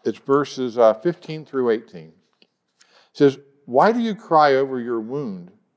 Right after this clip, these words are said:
your pain that has no cure? Because of your great guilt and many sins, I have done these things.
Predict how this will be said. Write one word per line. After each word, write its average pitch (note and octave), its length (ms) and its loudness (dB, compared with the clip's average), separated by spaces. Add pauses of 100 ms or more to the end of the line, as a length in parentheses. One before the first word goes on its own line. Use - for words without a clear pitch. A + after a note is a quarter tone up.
(220)
your A#2+ 180 4
pain E3 380 -4
that C3+ 100 -10
has A2 220 -6
no A2 160 -10
cure? G#2 480 -8 (800)
Because F3 400 -2
of D3 80 -10
your A#2+ 140 -6
great C3 420 -2
guilt C#3 240 0
and G#2+ 100 -12
many C3+ 220 -8
sins, B2+ 320 -14
I A2 120 -2
have G#2+ 200 -8
done A2+ 260 -8
these F2 220 -18
things. D#2+ 440 -20